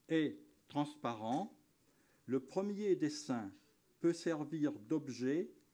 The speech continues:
pour produire un second dessin dans lequel les lumières et les ombres seraient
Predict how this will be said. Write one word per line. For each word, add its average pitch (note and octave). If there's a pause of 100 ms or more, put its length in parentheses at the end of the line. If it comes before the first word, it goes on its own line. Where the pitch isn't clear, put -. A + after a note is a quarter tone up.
(380)
pour -
produire E3 (140)
un A#2+
second F3
dessin A#2+ (640)
dans D#3+
lequel D#3 (140)
les C3
lumières D3+ (120)
et A#2+
les A2+
ombres E3+ (380)
seraient D3